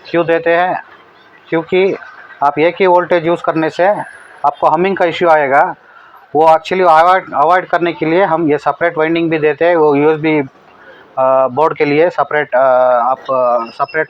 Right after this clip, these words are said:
पावर सप्लाई बना के इसमें भी दे सकते हो, उसके लिए हम सेपरेट टैपिंग भी देते हैं। और ज़ीरो ट्वेल्व, इसमें ट्वेल्व ज़ीरो ट्वेल्व भी मिलेगा और ज़ीरो ट्वेल्व भी मिलेगा। ये आके पक्का सिक्स amps का है ये,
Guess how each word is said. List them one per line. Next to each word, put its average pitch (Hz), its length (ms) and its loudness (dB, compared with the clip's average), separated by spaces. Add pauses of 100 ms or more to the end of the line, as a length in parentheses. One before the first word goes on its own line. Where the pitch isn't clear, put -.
पावर 151 180 2
सप्लाई 147 280 -6
बना 143 240 0
के 160 180 -2
इसमें 151 320 -4
भी 147 60 0
दे 139 160 -4
सकते - 300 -8
हो, 185 140 -4 (580)
उसके 147 240 -4
लिए 156 140 2
हम 147 280 0
सेपरेट 147 400 -6
टैपिंग 143 320 -2
भी 139 100 -2
देते 139 260 -4
हैं। 180 140 -2 (420)
और 135 140 0
ज़ीरो 156 220 0
ट्वेल्व, 160 400 -2
इसमें 160 480 -2
ट्वेल्व 170 280 0
ज़ीरो 175 320 0 (380)
ट्वेल्व 170 220 0
भी 180 100 0
मिलेगा 175 480 0 (240)
और 139 140 0
ज़ीरो 151 220 2
ट्वेल्व 151 240 0
भी 139 120 0
मिलेगा। 110 400 -4 (580)
ये 147 40 2
आके 156 280 2
पक्का 170 400 0
सिक्स 170 320 -6
amps 170 200 -2
का 165 120 -2
है 156 220 0
ये, 165 120 2